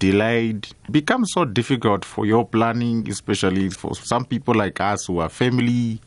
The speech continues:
You are a father of a family and, um, you are kept in a limbo and, uh, you don't know where your next destination is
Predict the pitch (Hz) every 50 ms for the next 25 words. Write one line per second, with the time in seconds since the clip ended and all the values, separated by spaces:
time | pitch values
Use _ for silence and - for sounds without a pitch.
0 | - - 104 104 104 104 107 104 - - 123 117 120 113 104 110 110 110 107 95
1 | 85 80 - - - 85 - - 123 123 123 123 123 117 120 117 117 113 104 92
2 | 90 87 87 76 82 87 82 82 78 - - - - 85 95 92 - - 127 123
3 | 117 - - - - 180 180 143 123 160 220 320 240 110 101 82 76 85 92 98
4 | 101 95 101 101 95 98 98 98 90 110 120 160 180 170 151 160 170 165 160 156
5 | 151 165 170 175 - - - 120 135 - - 175 175 - 180 175 208 240 151 92
6 | - -